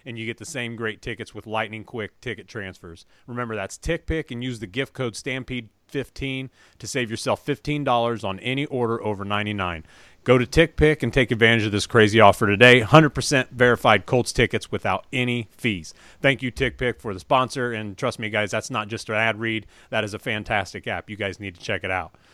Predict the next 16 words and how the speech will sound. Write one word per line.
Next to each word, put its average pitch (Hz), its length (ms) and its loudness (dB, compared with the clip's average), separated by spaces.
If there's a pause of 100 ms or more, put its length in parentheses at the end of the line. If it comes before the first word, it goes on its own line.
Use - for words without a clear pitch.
(240)
So, 101 480 -2
uh, 113 160 0
let's 151 240 0
talk 170 240 0
about 143 280 -2
these 117 200 -6
draft 113 320 -2
picks, - 260 -8
Steven. 95 260 -10
We 98 120 -10
talked 113 260 -4
about 104 300 -6
this 107 180 -10
a 107 80 -12
little 117 240 -8
bit, 104 260 -4